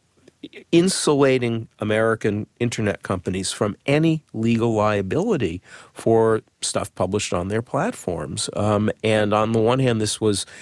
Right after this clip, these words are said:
portrayed and still often defended as, as the sort of libertarian font of innovation on the internet.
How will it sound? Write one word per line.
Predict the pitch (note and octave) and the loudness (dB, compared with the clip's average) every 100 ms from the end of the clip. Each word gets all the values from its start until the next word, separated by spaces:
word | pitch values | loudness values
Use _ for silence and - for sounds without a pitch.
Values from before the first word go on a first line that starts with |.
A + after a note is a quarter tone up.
| - - - - _ _ | -20 -20 -20 -20 _ _
portrayed | - A2+ - A#2 A2 B2 B2 | 0 0 2 4 4 4 2
and | G2+ | 0
still | G#2+ - B2 A2 | -2 2 4 4
often | A2+ G#2+ | 2 -2
defended | G2+ - G2 A#2+ C3 - | -4 -2 -2 0 -2 -2
as, | G#2 G2+ G#2 F#2+ - - - | 0 0 0 -2 -8 -10 -4
as | A2 G2+ F2+ | -2 -2 -2
the | G#2 G2+ G2+ - - - | 0 0 -4 -10 -16 -6
sort | - F#2 | -4 -4
of | F2 | -4
libertarian | G2+ A2 B2 B2+ - A#2+ A#2 A2 G2 | 2 2 2 0 2 2 4 2 0
font | - - A2+ A2+ C3 | -6 -2 0 2 0
of | A#2 G#2 | 0 0
innovation | G#2 F#2+ F#2+ A#2 E3 D3 | -2 0 -2 0 0 0
on | A2 | 0
the | G2 | 0
internet. | A2+ C3+ B2+ D3+ | -2 -2 -2 -2